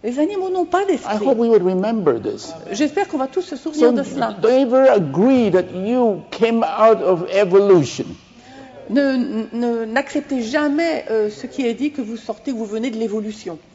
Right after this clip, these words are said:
Speaker 2: You know, in, in all the colleges, it seems like they are making a theory into a fact.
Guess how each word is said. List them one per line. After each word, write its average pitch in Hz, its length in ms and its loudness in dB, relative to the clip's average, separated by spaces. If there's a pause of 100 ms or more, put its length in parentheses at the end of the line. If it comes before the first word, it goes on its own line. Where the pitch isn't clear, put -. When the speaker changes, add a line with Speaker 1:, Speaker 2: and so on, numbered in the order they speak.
Speaker 2:
You 277 60 -8
know, 226 120 -4
in, 208 240 -6
in 190 220 -6
all 202 320 0
the 190 100 -2
colleges, 175 580 2
it 196 100 -6
seems 240 360 -4
like 160 220 0
they 214 80 6
are 220 80 4
making 208 800 -2 (100)
a 202 60 4
theory 214 760 2 (160)
into 220 720 0
a 262 60 2
fact. 302 500 -2